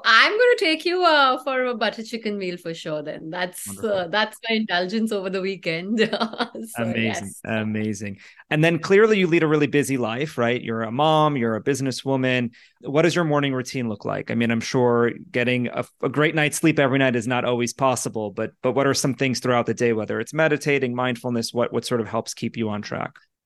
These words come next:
Speaker 1: So in the morning, four days a week, I work out, you know, whether it's aerial yoga or boxing. Funny story, I'm learning boxing to perform better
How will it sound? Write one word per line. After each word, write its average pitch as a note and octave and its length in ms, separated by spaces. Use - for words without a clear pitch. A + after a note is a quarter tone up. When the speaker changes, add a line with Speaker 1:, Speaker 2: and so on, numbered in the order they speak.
Speaker 1:
So C4+ 440
in B3 180
the C#4 60
morning, C4 580
four A3+ 240
days A3+ 320
a A3 180
week, G3 520
I F3 180
work E3 300
out, F3 360
you E3 140
know, E3+ 120
whether E3+ 260
it's E3+ 220
aerial A3 280
yoga A#3 400
or F#3+ 180
boxing. G3 580
Funny C#4 260
story, C#4+ 460
I'm C#4 80
learning C4+ 300
boxing A#3+ 440
to C#4 80
perform G#3 380
better F#3+ 220